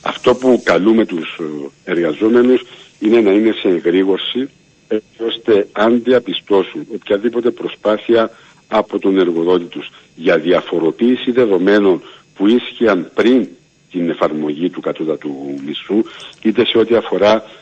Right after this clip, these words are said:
με το ύψος των απολαβών, είτε σε ό,τι αφορά με το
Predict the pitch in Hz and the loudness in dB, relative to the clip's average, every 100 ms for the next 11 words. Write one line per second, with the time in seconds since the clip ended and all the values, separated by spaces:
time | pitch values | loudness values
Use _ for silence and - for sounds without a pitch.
0 | - 98 92 92 107 107 - 104 98 101 | -6 -2 2 2 0 -4 -4 -2 0 0
1 | 92 80 90 101 - 98 110 - 104 101 | 0 0 -2 -2 -8 -6 -4 -2 -2 0
2 | 107 - 92 101 - - - _ 90 92 | -4 -2 0 0 0 -10 -20 _ -2 0
3 | 87 | 0